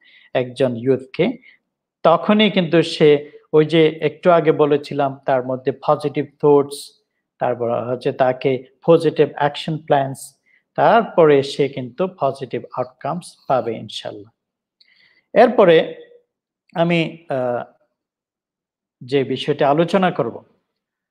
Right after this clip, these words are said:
এখন একজন ইয়ুথ, তার মধ্যে অনেক গুণাবলী আছে, তার মধ্যে, আহ, positive thoughts আছে, আছে, action plan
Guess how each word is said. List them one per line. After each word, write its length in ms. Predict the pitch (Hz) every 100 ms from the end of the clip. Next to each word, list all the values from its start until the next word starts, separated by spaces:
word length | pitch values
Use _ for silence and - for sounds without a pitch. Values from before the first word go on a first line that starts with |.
| _ _ _ _ _
এখন 500 | 220 - 240 196 - -
একজন 460 | 247 226 269 247
ইয়ুথ, 460 | 196 160 143 127 - _ _ _ _ _ _ _ _ _ _ _
তার 180 | 185 170
মধ্যে 480 | 156 139 - 139 131
অনেক 300 | 139 139 139
গুণাবলী 580 | 123 135 131 131 143 151
আছে, 360 | 135 135 - 139 - _ _ _ _ _ -
তার 160 | 120
মধ্যে, 600 | 117 120 113 123 117 - -
আহ, 340 | 120 107 104 107 _ _ -
positive 480 | 151 151 151 151 -
thoughts 400 | 127 127 - 131
আছে, 260 | 120 - 131 196
আছে, 400 | 147 143 - 170 220 _ _ _
action 400 | 226 220 - 180
plan 340 | - 151 139